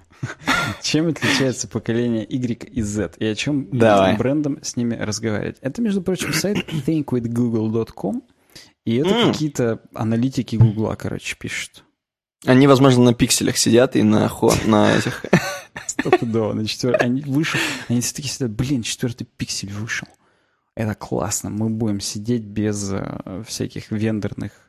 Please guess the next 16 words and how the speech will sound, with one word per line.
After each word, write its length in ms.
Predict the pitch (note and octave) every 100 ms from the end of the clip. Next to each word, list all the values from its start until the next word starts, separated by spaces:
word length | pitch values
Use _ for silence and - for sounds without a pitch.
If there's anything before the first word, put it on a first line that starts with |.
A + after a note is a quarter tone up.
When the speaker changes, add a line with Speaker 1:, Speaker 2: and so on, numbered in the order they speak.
| -
Speaker 1:
э, 120 | - -
лаунчеров 760 | - G#2 G2+ G#2 - - - -
и 40 |
всякого 340 | - G#2+ G#2
говна». 400 | G2+ G#2 - - - _ - - - _
Короче, 500 | D3 A#2 A2+ A2 D3+ -
Speaker 2:
Мгм. 100 | A#2
Speaker 1:
э, 320 | G#2+ F#2+ G2 - _
и 380 | B2+ A#2+ A#2 A2+
чуваки 480 | - B2 B2+ D#3 C3
из 280 | A#2+ A2 G#2+
Google 500 | D3+ G3+ C#3+ - _
на 160 | A2 G#2+
основе 340 | - A#2+ A2
своих 460 | - A2+ G#2+ G#2+ A2
данных 400 | B2 G3 F#3+